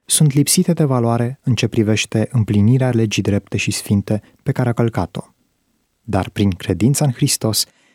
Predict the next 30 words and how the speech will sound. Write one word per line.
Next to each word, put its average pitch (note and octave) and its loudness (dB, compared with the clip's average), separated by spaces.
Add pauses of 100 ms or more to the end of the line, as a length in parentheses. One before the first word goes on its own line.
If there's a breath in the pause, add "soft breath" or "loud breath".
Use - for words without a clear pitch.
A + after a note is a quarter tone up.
(120)
el E3+ 4
poate F3 0
să D3+ 0
ceară C#3 0
neprihănirea B2+ 2
Fiului B2+ 0
lui A#2+ 2
Dumnezeu, G#2 0 (300)
care B2+ 0
este B2 0
întru A#2 2
totul D3+ 0
îndestulătoare. A2 0 (1080)
Hristos - 0
a E3 4
împlinit A#2 2
cerințele A2 2
legii G#2 2 (140)
în B2 4
natura B2+ 2
sa - -2
omenească. G#2+ 0 (800)
El A#2+ 0
a - -6
purtat B2+ 0
blestemul C3 2
legii G#2 2
pentru G#2+ 0
omul G#2 2
păcătos - -2